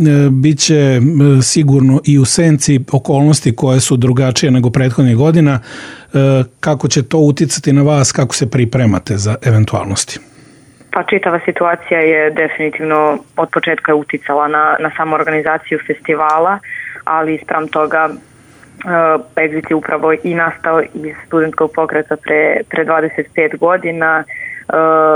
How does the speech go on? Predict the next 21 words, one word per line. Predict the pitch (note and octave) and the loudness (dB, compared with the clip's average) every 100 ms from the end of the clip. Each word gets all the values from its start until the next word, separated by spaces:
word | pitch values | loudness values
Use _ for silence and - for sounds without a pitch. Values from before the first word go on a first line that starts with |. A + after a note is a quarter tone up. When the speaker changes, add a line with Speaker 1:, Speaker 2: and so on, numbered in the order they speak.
| D#3 - | 0 -4
Speaker 2:
današnja | D#3+ E3 D#3+ - D#3 | -6 -4 -4 -4 -4
dešavanja | D#3 D#3 D#3+ D#3+ D#3+ D#3 D#3 D#3 D3+ C#3+ - B3+ _ | -2 -2 -2 -2 -2 0 2 0 -2 -6 -14 -20 _
biće, | D#3+ D3 D3 - D3 - - - - - | -14 -12 -10 -2 0 0 -4 -14 -20 -12
biće | F3 G#3 G#3 F3+ E3+ D#3+ D#3 | -4 -4 -2 -2 -4 -4 -4
poslate, | F3+ F3 D#3 - | -4 -4 -6 -2
e, | D#3 D#3 - - D#3 D#3+ | -2 -2 -4 -4 -2 -2
mnoge | E3 D#3+ | -2 -2
važne | E3 E3 D#3 | -2 -4 -6
poruke | - D3+ D3+ - D3 | -4 -2 -2 -4 -6
i | - - | -6 -4
sa | D3+ | -4
ovogodišnjeg | D3+ D#3 D#3 D3+ D3 - - | -2 -2 0 0 -4 -8 -12
izdanja, | D3+ D#3 E3+ E3+ D#3 | -8 -4 -2 -4 -6
pa | D3+ | -8
u | |
to | - D#3 | -4 -4
ime | D#3 D#3 | -2 -4
imamo | D#3 D#3 D#3 D#3 D3+ D3 - - - - - | -6 -4 -4 -2 -4 -6 -12 -12 -14 -16 -8
i, | D#3+ D#3 D3+ D#3 D3+ C#3+ - | -2 0 2 2 2 0 0
e, | D#3 D3+ | -2 0
Free | D#3+ | -4